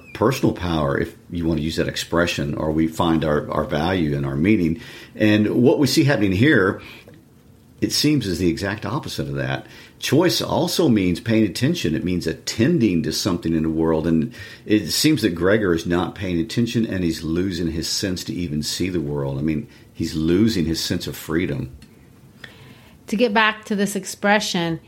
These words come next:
Speaker 2: he seems to be starting to enjoy his cage. Kierkegaard would say that's not that great. <laughs> But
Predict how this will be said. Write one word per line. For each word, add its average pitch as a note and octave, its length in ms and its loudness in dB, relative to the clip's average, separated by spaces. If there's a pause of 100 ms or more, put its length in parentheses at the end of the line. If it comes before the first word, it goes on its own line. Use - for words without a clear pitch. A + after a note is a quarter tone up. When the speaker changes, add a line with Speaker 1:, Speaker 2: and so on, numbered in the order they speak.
(400)
Speaker 2:
he A3+ 180 0
seems B3 760 2
to - 200 -14
be D#4+ 120 2
starting F#3 880 2
to - 300 -6
enjoy F3+ 920 2 (120)
his G3 260 -4
cage. G3 1000 -4 (760)
Kierkegaard E4+ 720 2
would C4 160 -4
say G3 360 2
that's E3+ 280 -4
not F#3+ 520 0
that A3+ 380 0
great. F3+ 640 -2
<laughs> A#2+ 60 2 (1300)
But E4+ 300 2